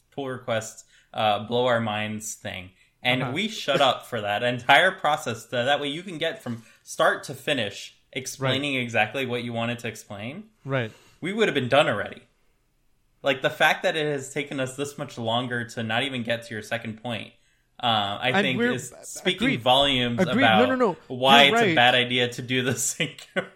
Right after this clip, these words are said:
Speaker 2: This is, this is
Speaker 1: uh,
Speaker 2: great
Speaker 1: rather
Speaker 2: content. I don't
Speaker 1: than
Speaker 2: know what you're saying.
Speaker 1: <laughs> I mean, that's a s-, completely separate
Speaker 2: But,
Speaker 1: thing, but,
Speaker 2: ah, <laughs>
Speaker 1: uh,
Speaker 2: I got
Speaker 1: my
Speaker 2: you.
Speaker 1: point,
Speaker 2: No,
Speaker 1: my
Speaker 2: but
Speaker 1: point stands that it's not necessarily good for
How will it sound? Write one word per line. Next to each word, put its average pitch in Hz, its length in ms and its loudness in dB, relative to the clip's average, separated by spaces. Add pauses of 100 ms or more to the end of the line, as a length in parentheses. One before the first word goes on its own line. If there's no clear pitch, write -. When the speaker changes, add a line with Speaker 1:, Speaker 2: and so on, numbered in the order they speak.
Speaker 2:
This 117 540 -6
is, - 160 -6 (220)
this 160 80 -6
is 175 40 -2
Speaker 1:
uh, 131 260 8
Speaker 2:
great 131 100 2
Speaker 1:
rather 139 400 8
Speaker 2:
content. 131 120 -2
I 135 40 4
don't 123 120 4
Speaker 1:
than 120 100 0
Speaker 2:
know 160 100 -4
what 151 240 -6
you're 139 200 -8 (160)
saying. 143 440 -14 (240)
Speaker 1:
<laughs> - 360 -14
I 185 80 4
mean, 185 200 2
that's 170 320 2
a 170 40 0
s-, - 200 -6
completely 170 340 2
separate - 340 4
Speaker 2:
But, 180 80 -2
Speaker 1:
thing, 131 200 4
but, 156 80 -2
Speaker 2:
ah, 131 320 4
<laughs> - 60 -6
Speaker 1:
uh, 127 480 6
Speaker 2:
I 151 60 -2
got 117 160 -2
Speaker 1:
my 156 80 8
Speaker 2:
you. 147 140 2
Speaker 1:
point, 175 320 2
Speaker 2:
No, 220 260 0 (160)
Speaker 1:
my 147 200 2
Speaker 2:
but - 100 -2
Speaker 1:
point 180 220 -2
stands 139 560 2
that 120 240 4
it's 120 200 -8
not 139 260 -2
necessarily 117 1000 -2
good 135 320 -2
for 113 720 -6